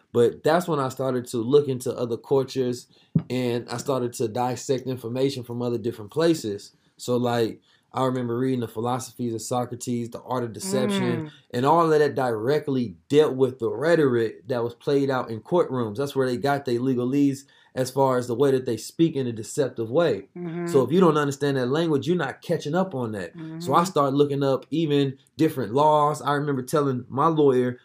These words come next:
Speaker 1: something that he should execute that he wasn't gonna do 'cause he was too lazy to file the paperwork, but he
Speaker 2: Mm-hmm.
Speaker 1: had to listen to me.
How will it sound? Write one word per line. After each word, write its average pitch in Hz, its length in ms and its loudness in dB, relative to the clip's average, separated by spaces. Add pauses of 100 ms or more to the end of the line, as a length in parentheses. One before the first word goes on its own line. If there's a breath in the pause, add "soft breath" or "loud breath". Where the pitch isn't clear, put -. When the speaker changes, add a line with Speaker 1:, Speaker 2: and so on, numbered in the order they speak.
(100)
Speaker 1:
something 139 400 -2
that 127 160 -2
he 180 160 2
should - 240 -2
execute 143 480 0
that 131 100 4
he 160 100 4
wasn't 143 340 4
gonna 135 160 2
do 180 140 6
'cause 139 140 -4
he 165 80 0
was 156 120 0
too 113 120 -10
lazy 143 260 0
to 131 80 0
file 135 220 0
the 131 60 -2
paperwork, 139 560 2
but 139 100 6
he 165 80 4
Speaker 2:
Mm-hmm. - 80 2
Speaker 1:
had 143 280 -4
to 139 60 -10
listen 190 320 4
to 104 160 -2
me. 90 180 -8